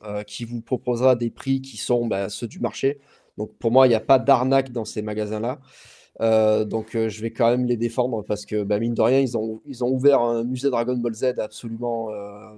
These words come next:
magnifique que vous pouvez retrouver, par exemple, pour ceux qui n'ont pas pu y aller, euh, dans l'émission Hard Looters de Benzaï, euh, Monsieur Karaté et S N K.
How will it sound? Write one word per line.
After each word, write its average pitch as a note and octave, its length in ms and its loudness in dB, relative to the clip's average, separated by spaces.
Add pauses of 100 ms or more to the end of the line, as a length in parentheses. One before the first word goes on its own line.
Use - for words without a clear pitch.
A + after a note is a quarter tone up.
(180)
magnifique C3 580 -4
que - 60 -10
vous G#2 140 -6
pouvez A2+ 180 -2
retrouver, B2 380 2
par G#2+ 140 0
exemple, B2 200 -2
pour - 80 -14
ceux A#2 140 -8
qui A#2 80 -8
n'ont G#2 60 -8
pas G#2+ 100 -4
pu A2 180 -8
y A2+ 40 4
aller, A#2+ 200 0 (540)
euh, G2+ 560 2
dans A2 420 2
l'émission A2 540 -2
Hard G2+ 200 -6
Looters C#3 500 2
de F#2+ 260 -6
Benzaï, G#2+ 640 2
euh, F#2 520 -4
Monsieur G#2 300 -12
Karaté A2 640 -2 (100)
et F#2 100 -6
S F#2+ 200 -8
N G#2 80 -14
K. C#3 120 0